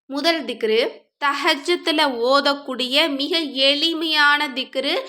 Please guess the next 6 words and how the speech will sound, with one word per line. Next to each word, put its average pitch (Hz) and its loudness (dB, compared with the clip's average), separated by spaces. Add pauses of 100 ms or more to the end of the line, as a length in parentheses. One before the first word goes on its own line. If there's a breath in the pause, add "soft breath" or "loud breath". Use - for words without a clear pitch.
(300 loud breath)
ஆனால் 254 2
பவர்ஃபுல்லான 247 2
திக்ரு. 208 -4 (480)
இதுதான் 226 2
அல்லாஹ் 269 2
கிட்ட 247 -8